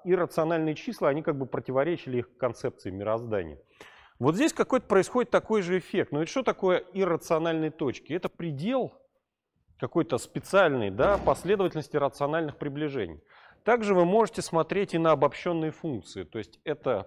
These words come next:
предел регулярных каких-то функций, да,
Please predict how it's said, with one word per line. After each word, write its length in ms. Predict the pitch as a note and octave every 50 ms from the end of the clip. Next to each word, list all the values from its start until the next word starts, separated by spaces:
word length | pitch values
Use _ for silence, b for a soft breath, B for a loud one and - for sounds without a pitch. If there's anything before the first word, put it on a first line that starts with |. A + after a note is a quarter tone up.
| -
предел 580 | - D#3 E3 C#3+ A#2 G#2 A2 C3+ G3+ B3 A#3 - - - - _
регулярных 800 | - C3+ B2+ A#2 B2+ D3+ D#3 D#3+ D3 B2+ A2+ G2+ G2 E2 - - _ _ _ _ _ _ _ _ _ _ _ _ _ _ _ _ -
каких-то 400 | B2 A2 - - F#2+ - - G#2
функций, 440 | - - A#3 C#4 C4+ - - - C3+
да, 320 | A2+ B2+ D#3 F#3+ F#3+ F3